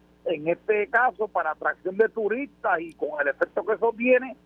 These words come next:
en la economía, ¿verdad? Y en el desarrollo económico de Puerto Rico. Eh, es de, la, de acuerdo, ¿sabes qué? Y el otro día, creo que fue el jueves o el lunes pasado, tocaste el tema ligeramente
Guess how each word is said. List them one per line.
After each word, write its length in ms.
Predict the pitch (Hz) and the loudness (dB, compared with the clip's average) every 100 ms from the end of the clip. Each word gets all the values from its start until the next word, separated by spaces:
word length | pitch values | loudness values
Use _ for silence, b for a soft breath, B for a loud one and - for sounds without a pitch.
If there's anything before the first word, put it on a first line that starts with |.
| _ _ _ | _ _ _
en 160 | 185 185 | -6 -4
la 80 | 170 | -4
economía, 600 | 151 151 143 175 247 208 | 0 0 0 0 2 2
¿verdad? 340 | 147 143 185 240 | 2 0 0 0
Y 80 | 190 | -6
en 80 | |
el 60 | 156 | -6
desarrollo 440 | 147 165 143 151 | -4 -2 -2 0
económico 440 | 170 196 190 190 190 | 0 -2 -4 -4 -2
de 100 | 180 | -2
Puerto 320 | - 160 170 | -4 -6 -6
Rico. 360 | 151 143 - 101 - _ _ _ _ _ _ _ _ _ _ _ - | -8 -8 -8 -10 -10 _ _ _ _ _ _ _ _ _ _ _ 4
Eh, 920 | 170 165 143 135 131 123 120 123 139 - | 6 6 4 2 0 -2 -4 -6 -8 2
es 360 | 160 175 180 - | 6 6 4 2
de, 100 | 165 156 | 2 2
la, 140 | 160 | -4
de 800 | 147 - - - _ _ _ - | -2 -6 -10 -20 _ _ _ 6
acuerdo, 680 | 156 156 214 277 285 247 208 | 6 6 4 4 4 -2 -2
¿sabes 280 | 185 247 262 - | 0 -2 -2 -6
qué? 200 | 277 190 | -10 -6
Y 180 | 208 | -2
el 140 | 202 202 | -2 0
otro 360 | 233 285 269 | -2 0 0
día, 280 | 277 285 226 185 170 | -2 -4 -4 -4 -4
creo 180 | 226 | -4
que 80 | 233 | -4
fue 160 | - 254 | 0 0
el 80 | 196 | 0
jueves 300 | 185 262 262 214 | -2 0 0 -2
o 80 | |
el 80 | 175 | -4
lunes 240 | 180 233 240 | -6 -6 -2
pasado, 600 | 262 - 262 269 196 165 _ _ _ _ _ _ _ | 0 0 0 0 0 -6 _ _ _ _ _ _ _
tocaste 520 | 202 202 254 262 - 302 | -2 0 2 0 0 -2
el 120 | 277 | -2
tema 380 | - 294 294 294 | -4 -2 -2 -6
ligeramente 920 | 240 202 277 262 254 254 214 190 170 | -4 -2 0 -2 -2 -10 -12 -10 -8